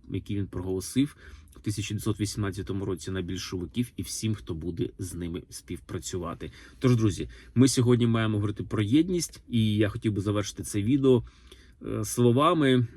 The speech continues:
які відомі з визвольної боротьби двадцятого сторіччя: "Христос воскрес, воскресне Україна!" Друзі, всіх з прийдешніми святами і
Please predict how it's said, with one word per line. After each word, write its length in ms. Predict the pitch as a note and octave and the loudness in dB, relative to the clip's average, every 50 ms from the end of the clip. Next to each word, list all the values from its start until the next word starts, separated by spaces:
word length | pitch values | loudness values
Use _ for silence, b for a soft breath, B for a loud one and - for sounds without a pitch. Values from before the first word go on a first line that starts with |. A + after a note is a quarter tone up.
| B2 A2 | -6 -4
які 440 | A2+ A2 - - B2+ C3+ C3 B2+ - | -4 -4 -2 0 2 2 4 4 2
відомі 680 | A2 G#2 A2 G#2+ A#2 B2+ C3 C3 B2 A#2 A2+ A2 G2+ - - | 2 -2 0 4 4 4 6 6 4 2 2 2 -2 -4 -8
з 160 | - F#2 F#2 | -10 -10 -8
визвольної 640 | G2 G2 A2 G#2 G2+ G#2+ A#2+ B2 A#2+ A#2 A2 G#2+ G2+ | -4 -2 -2 -2 2 2 2 4 4 2 2 0 -2
боротьби 480 | G2+ F#2 G#2 G#2 F#2+ F#2+ G2 G#2+ A#2 | -2 -2 -4 -4 -4 -4 -2 -2 -2
двадцятого 580 | G#2+ G#2 G2 F2+ - G#2 G2+ - - F#2+ F#2 F#2 | 0 -2 -4 -4 -4 -6 -8 -6 -4 -4 -6 -6
сторіччя: 560 | - - - G2 F#2+ F2 - - - E2 D2 b b b b b b b b b b b | -6 -6 -6 -6 -6 -6 -6 -8 -10 -12 -12 b b b b b b b b b b b
"Христос 760 | - - A#2+ B2 A#2 - - - B2 G#2+ G2+ F#2+ - - - - - - - - - - - - | -8 2 2 4 4 2 2 0 2 2 2 0 -4 -10 -14 -18 -20 -20 -20 -20 -20 -20 -18 -12
воскрес, 800 | - F#2 F#2+ F2+ - - - A2+ B2+ D3 E3 - - - - - - - - - - - | -8 -8 -6 -6 -8 -8 0 2 4 4 4 0 -4 -8 -12 -16 -20 -20 -20 -20 -16 -14
воскресне 880 | A2+ G2 G#2 G2+ - - - B2 A#2+ B2+ B2 - - B2+ A#2+ A#2 A#2 b b b b b b - _ | -8 -6 -4 -4 -6 -4 0 2 4 4 2 2 2 2 2 2 2 b b b b b b 0 _
Україна!" 680 | B2+ A#2 - C3 B2+ B2 A2 G#2+ G2+ G2 F2+ E2+ D#2 - b b b b b - | 4 4 6 8 8 8 8 8 6 2 0 -2 -6 -8 b b b b b -2
Друзі, 240 | A#2+ A2 G#2+ F2+ G2 | 0 0 0 0 -2
всіх 220 | F2+ - - A2+ | -4 -2 -2 -2
з 60 | - - | -2 -2
прийдешніми 640 | - A2 G#2 F#2+ G2+ G2+ G2 - - G2 F#2+ F#2 | -4 -4 -2 0 0 -2 -2 -2 -4 -4 -4 -6
святами 680 | - - G2+ F#2+ - - A#2+ C3+ C#3 C3 A#2+ A2 G#2 G2+ - - - | -6 -6 -8 -8 -4 -2 -2 0 0 0 0 0 -2 -4 -8 -12 -10
і 380 | - F#2 F#2 F#2 F2+ F2 E2+ | -8 -6 -4 -4 -4 -4 -6